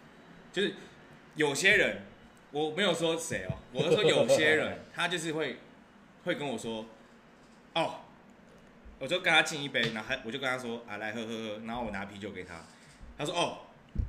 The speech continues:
Speaker 1: 我不喝啤酒，我只喝，我只喝 whisky，我说我只喝红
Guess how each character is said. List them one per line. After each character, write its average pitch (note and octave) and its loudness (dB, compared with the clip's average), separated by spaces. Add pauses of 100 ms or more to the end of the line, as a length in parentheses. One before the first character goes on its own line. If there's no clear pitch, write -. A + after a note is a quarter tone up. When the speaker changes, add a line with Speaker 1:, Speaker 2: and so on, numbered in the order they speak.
(180)
Speaker 1:
我 G#2+ -12
不 A2+ -10
喝 A2 -8
啤 G2 -14
酒， F2 -18 (100)
我 C#3 -2
只 C3 -8
喝， B2 -4 (120)
我 C#3+ -2
只 A#2 -8
喝 A2 -10
whisky， A2 -10 (340)
我 C3 -6
说 D3 -4
我 C#3+ 0
只 A#2 -6
喝 A#2+ -2
红 G2+ -8